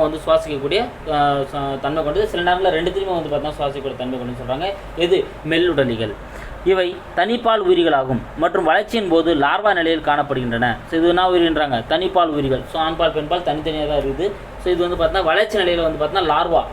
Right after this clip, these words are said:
So லார்வான்றது உங்களுக்கு தெரியும், லார்வா ஸ்டேஜ் பார்த்துருப்பீங்க. அந்த லார்வா நிலையில் தான் வந்து இது காணப்படுமா? இது நம்ம மெல்லுடலிகள். So எடுத்துக்காட்டு பாருங்க,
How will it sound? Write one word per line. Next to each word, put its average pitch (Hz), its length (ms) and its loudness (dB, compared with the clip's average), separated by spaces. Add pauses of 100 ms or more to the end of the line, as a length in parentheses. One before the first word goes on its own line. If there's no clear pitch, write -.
So 160 140 -4
லார்வான்றது 170 520 2
உங்களுக்கு 147 180 -4
தெரியும், 156 300 -2
லார்வா 147 240 2 (160)
ஸ்டேஜ் 131 280 -6
பார்த்துருப்பீங்க. 127 460 -2 (360)
அந்த 165 180 0
லார்வா 180 320 2
நிலையில் 156 220 -2
தான் 160 100 0
வந்து 151 160 0
இது 135 160 -2
காணப்படுமா? 117 420 -4 (140)
இது 143 200 2
நம்ம 156 180 0 (420)
மெல்லுடலிகள். 123 520 -2 (160)
So 175 160 -4
எடுத்துக்காட்டு 160 460 0
பாருங்க, 151 240 -2